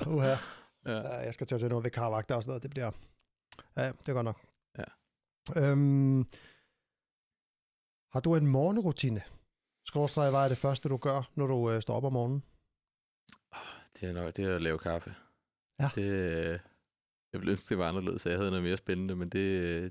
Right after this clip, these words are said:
Speaker 2: det er det blevet til.
Speaker 1: Ja.
Speaker 2: Jeg, øh, jeg startede ret sent med at drikke kaffe. Jeg tror først, jeg var seksogtyve, første gang, jeg fik en kop kaffe.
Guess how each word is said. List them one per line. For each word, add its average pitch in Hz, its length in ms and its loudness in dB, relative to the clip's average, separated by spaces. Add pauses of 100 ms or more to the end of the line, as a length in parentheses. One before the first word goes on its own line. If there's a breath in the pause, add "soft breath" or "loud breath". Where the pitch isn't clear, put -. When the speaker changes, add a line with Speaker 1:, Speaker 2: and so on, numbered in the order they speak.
(120)
Speaker 2:
det 113 60 0
er 107 40 2
det 98 120 0
blevet 95 240 2
til. 95 240 -4 (380)
Speaker 1:
Ja. 135 140 2 (480)
Speaker 2:
Jeg, 92 380 -4
øh, 101 280 -6 (1080)
jeg - 100 -12
startede 98 280 -2
ret 104 120 -4
sent 135 220 -4
med 123 80 -2
at 104 80 -4
drikke 92 160 -4
kaffe. 101 300 -6 (520)
Jeg - 60 -20
tror 104 100 -8
først, 104 220 -6
jeg 101 80 0
var 95 60 0
seksogtyve, 101 540 -2
første - 240 -6
gang, - 140 -6
jeg - 80 -6
fik 104 140 -4
en 104 60 -4
kop 90 180 -6
kaffe. 95 280 -4